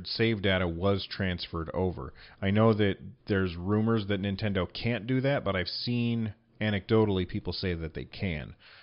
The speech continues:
Um, so I hope you get that worked out, and thank you very much for listening to the show. I very much appreciate it. Um, that's it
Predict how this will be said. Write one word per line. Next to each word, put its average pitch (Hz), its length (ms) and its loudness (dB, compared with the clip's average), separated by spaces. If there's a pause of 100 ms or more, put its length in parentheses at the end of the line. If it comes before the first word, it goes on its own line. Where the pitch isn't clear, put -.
(160)
Um, 78 320 -4 (160)
so 98 320 2 (240)
I 101 80 0
hope 131 260 4
you 135 80 2
get 131 180 2
that 131 180 2
worked 113 260 2
out, 113 180 2
and 92 120 -4
thank 123 200 2
you 110 80 -2
very 110 220 2
much 104 300 0
for 98 80 0
listening 92 400 -2
to - 80 -6
the 87 80 0
show. 127 400 0 (120)
I 90 180 -2
very 98 360 0
much 90 220 -4
appreciate 80 540 -6
it. - 120 -16 (540)
Um, 95 340 -2 (640)
that's 139 400 4
it 165 160 6